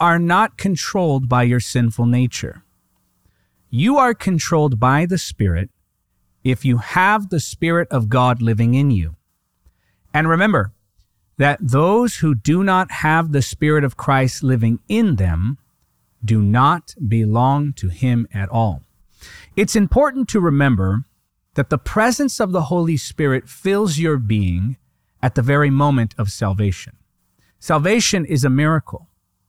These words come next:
Salvation is a work of the Holy Spirit. It's a mystery of the Spirit. How are we born again of the Spirit?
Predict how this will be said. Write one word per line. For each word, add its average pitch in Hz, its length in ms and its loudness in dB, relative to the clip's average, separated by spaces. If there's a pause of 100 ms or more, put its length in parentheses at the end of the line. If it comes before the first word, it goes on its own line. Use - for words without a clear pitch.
Salvation 160 840 0 (380)
is 147 180 0
a 135 80 2
work 160 420 0
of 131 140 -2
the 120 120 2
Holy 123 340 0
Spirit. - 500 -6 (400)
It's 135 160 -2
a 175 60 2
mystery 196 580 0
of 135 160 -2
the 123 80 0
Spirit. - 360 -4
How 175 260 0
are 175 260 2
we 147 220 0 (260)
born 165 340 2
again 147 420 0 (300)
of 160 320 2
the 143 120 0
Spirit? 165 480 -2